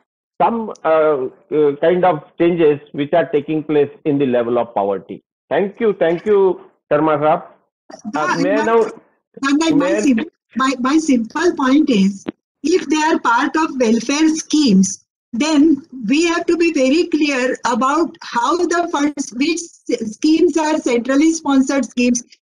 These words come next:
Speaker 2: which are state schemes, so, and how the funds are devolving. So these issues are important. Thi-, this was my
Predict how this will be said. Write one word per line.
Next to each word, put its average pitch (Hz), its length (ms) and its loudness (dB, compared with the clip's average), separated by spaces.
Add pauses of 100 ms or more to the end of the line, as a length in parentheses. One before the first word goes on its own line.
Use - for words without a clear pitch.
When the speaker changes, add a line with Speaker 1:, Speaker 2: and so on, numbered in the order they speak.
(100)
Speaker 2:
which 320 280 0
are 294 160 -2
state 302 460 -2 (240)
schemes, 262 500 2 (400)
so, 320 400 0
and 285 200 0
how 285 300 -2
the 359 160 0
funds 302 320 -2
are 294 280 -2 (100)
devolving. 247 760 0 (320)
So 370 340 -2
these 330 380 0
issues 285 580 0 (160)
are 269 160 -2
important. 220 720 -2 (880)
Thi-, 233 180 -2
this 254 240 -2
was 330 220 -2
my 320 180 0